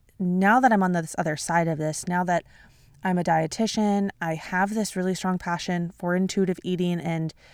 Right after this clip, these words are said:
being an intuitive eater myself. I just, I feel <laughs> like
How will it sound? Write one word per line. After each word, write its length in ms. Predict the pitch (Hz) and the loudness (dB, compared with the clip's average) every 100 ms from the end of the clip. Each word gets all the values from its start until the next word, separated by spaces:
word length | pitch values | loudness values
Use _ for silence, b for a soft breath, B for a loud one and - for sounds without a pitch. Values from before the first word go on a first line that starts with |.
| b b 156 | b b -6
being 240 | 180 185 | 0 2
an 100 | 180 | 2
intuitive 460 | 170 165 185 170 156 | 0 -2 -2 -2 -2
eater 260 | 165 165 170 | -4 -4 -4
myself. 760 | 160 147 - 160 196 277 - b b b b b _ _ - - | -6 -6 0 4 4 2 -4 b b b b b _ _ -20 -10
I 180 | - 190 | 0 2
just, 340 | 208 185 - - | 2 -2 -4 0
I 100 | 202 | 0
feel 360 | 190 - 226 220 | 0 0 2 2
<laughs> 60 | |
like 160 | 269 | 2